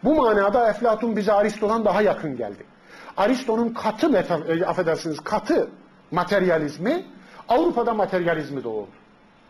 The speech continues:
Eflatun'un ruhçuluğu da Av-, Avrupa'da spiritüalizmi doğurdu, ruhçuluğu doğurdu. Maalesef.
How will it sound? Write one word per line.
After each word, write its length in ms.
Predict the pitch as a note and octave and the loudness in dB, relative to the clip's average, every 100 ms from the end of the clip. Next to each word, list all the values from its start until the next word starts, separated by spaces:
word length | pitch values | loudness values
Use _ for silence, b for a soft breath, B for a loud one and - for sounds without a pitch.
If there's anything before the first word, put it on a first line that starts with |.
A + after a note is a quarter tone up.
| _ _ _ B B A#3 | _ _ _ B B 0
Eflatun'un 840 | A#3+ B3 D4 C#4 C#4 C#4+ A#3 F#3+ | 0 2 2 2 0 0 0 2
ruhçuluğu 540 | C#4 - C#4 C4 D4+ | 0 0 0 0 2
da 80 | D#4 | 0
Av-, 300 | A3+ B3 C4+ | 2 0 2
Avrupa'da 600 | A#3 E4 C#4 A3 B3 E4 - - | 0 -2 -2 -2 -2 -4 -8 -18
spiritüalizmi 720 | - D#4+ - B3 G#3+ F#3 F#3+ | -6 -4 0 0 0 -2 -2
doğurdu, 320 | C3+ B2+ B2 D#3 | -2 -4 -2 -2
ruhçuluğu 540 | A3+ A#3 A3+ G#3 D#3+ | -2 0 0 0 0
doğurdu. 240 | B2+ G#2+ F#2+ - - - - _ _ _ _ _ _ _ _ _ _ _ - - | -2 -6 -10 -20 -20 -20 -20 _ _ _ _ _ _ _ _ _ _ _ -20 -4
Maalesef. 420 | F3 F3 D3 B2+ | 0 2 0 -6